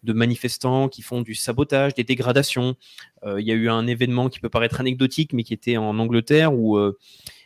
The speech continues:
euh, il y a des rats qui avaient été libérés avec, euh, la, les couleurs de la Palestine pour essayer de, d'après ces manifestants-là, de vouloir lutter, euh, pour la Palestine. Qu'est-ce que vous pensez de cette, euh, image, justement, que peuvent avoir donc les pro-palestiniens,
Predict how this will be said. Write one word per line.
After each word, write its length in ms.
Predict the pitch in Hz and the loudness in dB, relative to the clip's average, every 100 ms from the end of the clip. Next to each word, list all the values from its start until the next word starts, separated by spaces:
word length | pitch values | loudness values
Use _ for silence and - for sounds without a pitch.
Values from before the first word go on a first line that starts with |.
| - | -8
euh, 80 | 110 | -4
il 80 | 110 | 0
y 20 | |
a 60 | |
des 100 | 113 | 0
rats 300 | 113 127 135 | 2 6 6
qui 120 | 147 107 | 4 2
avaient 180 | 110 | 0
été 180 | 110 113 | -2 -4
libérés 480 | 113 117 113 120 127 | -4 0 0 0 0
avec, 240 | 110 104 | -2 -6
euh, 40 | 107 | -6
la, 120 | 104 | -4
les 160 | 101 107 | -4 -6
couleurs 260 | - 117 | 0 0
de 80 | 113 | 2
la 80 | 107 | 0
Palestine 540 | 117 117 - - 127 | 0 -2 -4 -6 -6
pour 160 | - 110 | -6 -8
essayer 320 | - 107 117 | -8 -8 -10
de, 260 | 101 - - _ _ _ - _ _ _ - | -10 -20 -20 _ _ _ -14 _ _ _ -12
d'après 240 | - - 127 | -6 -2 -2
ces 140 | - | 0
manifestants-là, 680 | 123 127 120 120 - 117 131 | 0 0 0 -4 -4 -2 0
de 80 | 131 | 0
vouloir 340 | 113 117 113 | -2 0 0
lutter, 340 | 120 120 139 131 | 0 -4 -2 0
euh, 140 | 110 | 0
pour 120 | - | 0
la 60 | 135 | 0
Palestine. 280 | 135 135 127 | 0 -2 -2
Qu'est-ce 180 | 208 | -2
que 80 | - | 0
vous 100 | 185 | -2
pensez 400 | 160 156 - 208 | 0 -2 0 -2
de 140 | 190 131 | -2 -2
cette, 420 | - 139 - - | -2 -4 -4 -2
euh, 160 | 123 120 - - - | -2 -2 -10 -20 -4
image, 580 | 160 160 175 196 131 117 117 | 2 4 4 4 0 -4 -6
justement, 440 | 113 131 - 143 | -6 -4 -2 -2
que 100 | 175 | -2
peuvent 180 | 120 120 | 0 4
avoir 320 | 120 127 165 | 4 4 0
donc 200 | 127 113 | -2 -4
les 60 | 113 | -4
pro-palestiniens, 920 | - 175 165 135 135 - 127 131 175 | 0 0 0 -2 -4 -8 -6 -4 -6